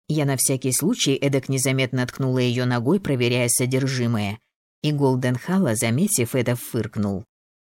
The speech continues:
Морган просто пошел по следам каких-то редких лягушек. Говорит, они живут только в источниках,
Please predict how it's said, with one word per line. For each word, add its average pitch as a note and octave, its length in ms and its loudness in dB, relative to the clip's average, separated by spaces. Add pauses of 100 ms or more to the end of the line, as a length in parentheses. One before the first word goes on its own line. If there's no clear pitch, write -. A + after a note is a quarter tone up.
(120)
Морган C3 520 0
просто F3+ 360 -2
пошел B2 340 0
по B2+ 120 -2
следам B2 400 0
каких-то A#2+ 460 -4
редких A#2+ 440 -4
лягушек. B2 680 -2 (560)
Говорит, C3+ 480 2
они B2 180 2
живут A#2 320 0
только A#2+ 300 0
в A2 80 -2
источниках, G#2+ 840 -2